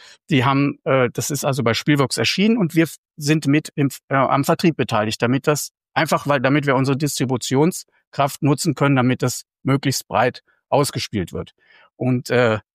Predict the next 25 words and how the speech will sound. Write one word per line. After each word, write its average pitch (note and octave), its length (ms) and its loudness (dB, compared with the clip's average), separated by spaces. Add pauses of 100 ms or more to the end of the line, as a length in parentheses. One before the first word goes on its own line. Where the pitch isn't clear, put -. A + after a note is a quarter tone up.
gleichzeitig, E3 600 0
und C#3+ 80 0
da D3 80 2
sieht E3 200 -2
man G3 120 0
auch C#3+ 140 2
so - 120 -2
ein C#3 60 0
bisschen, D3 340 0
wie C3+ 140 -2
wir C3+ 180 0 (240)
verbandelt D#3+ 560 0
sind, F3+ 240 0
für C#3 140 -6
den C3+ 180 -4 (140)
Uli D3+ 320 -4
Blennemann D3 460 2
Spielworks, D#3 580 -2 (420)
ähm, C#3 280 0 (200)
distribuieren D#3+ 560 0
wir D3+ 120 4
seine E3 520 0 (280)
Projekte D#3 480 0
auch D3+ 220 2
mit. G2+ 300 -4